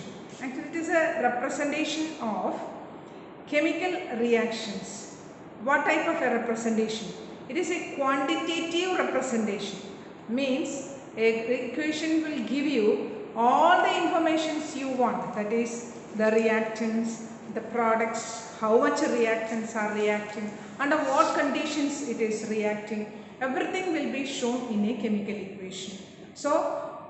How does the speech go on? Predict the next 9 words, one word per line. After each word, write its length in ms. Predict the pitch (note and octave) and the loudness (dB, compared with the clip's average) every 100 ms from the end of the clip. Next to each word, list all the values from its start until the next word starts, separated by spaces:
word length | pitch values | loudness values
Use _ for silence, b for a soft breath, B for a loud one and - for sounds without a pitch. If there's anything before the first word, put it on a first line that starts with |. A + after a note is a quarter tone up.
| - | -8
it 100 | C4 | -2
is 300 | F4 - - | -2 -2 -2
a 220 | D4 - | -2 0
quantitative 1000 | D4 C#4+ D#4 E4+ - F4 F4 - F#4 G4 | 4 4 4 2 0 0 0 2 0 2
representation 840 | F4+ D4 C4+ - C4+ C4 C4+ - C#4 | 2 2 0 2 2 2 0 -2 -4
of 180 | C4+ - | -4 -2
a 180 | E4 D#4 | -2 0
chemical 480 | D4 C4 B3+ A#3+ | 0 2 2 2
reaction, 880 | A3 G3+ G3+ - - A#3 E4+ - - | 2 0 -2 -4 -2 -2 -2 -4 -10